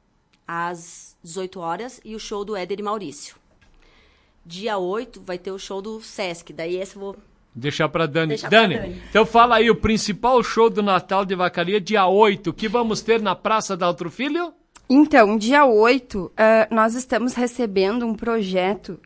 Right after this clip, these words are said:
Speaker 3: que é o Circula, Nossa Arte Circula.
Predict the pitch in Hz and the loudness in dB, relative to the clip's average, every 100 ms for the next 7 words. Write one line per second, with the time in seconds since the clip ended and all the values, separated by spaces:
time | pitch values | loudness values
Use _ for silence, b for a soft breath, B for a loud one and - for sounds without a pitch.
0 | - - 240 202 190 214 233 226 233 226 | -16 -6 -2 0 2 0 -2 -6 -8 -6
1 | 262 233 - 240 233 220 240 - 233 220 | -8 -8 -4 0 2 4 2 2 2 2
2 | - - 240 - 208 170 | -2 -6 -6 -6 -6 -6